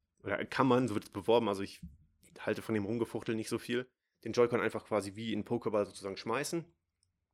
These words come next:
Die Bewegungssteuerung erkennt die Bewegung und der Pokéball fliegt auf das Pokémon. Alternativ kann man einfach die A-Taste drücken. Finde ich die de-, deutlich bessere Variante, da,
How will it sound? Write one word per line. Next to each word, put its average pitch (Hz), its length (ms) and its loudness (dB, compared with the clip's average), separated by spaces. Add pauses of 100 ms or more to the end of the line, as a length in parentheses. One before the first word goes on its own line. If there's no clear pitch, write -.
(120)
Die 101 100 -12
Bewegungssteuerung 104 680 0
erkennt 120 400 -2
die 131 60 -4
Bewegung 117 480 0
und 101 300 -6 (460)
der 101 80 -6
Pokéball 104 340 0
fliegt 113 240 -4
auf 104 80 0
das - 140 -16
Pokémon. 135 420 0
Alternativ - 440 -2
kann 113 140 -4
man 95 80 -2
einfach 98 240 -6
die - 160 -12
A-Taste - 420 -4
drücken. 90 360 -8 (380)
Finde 120 180 2
ich 98 60 -2
die 110 120 2
de-, 101 140 2
deutlich 101 300 2
bessere 107 340 0
Variante, 104 400 2
da, 95 360 0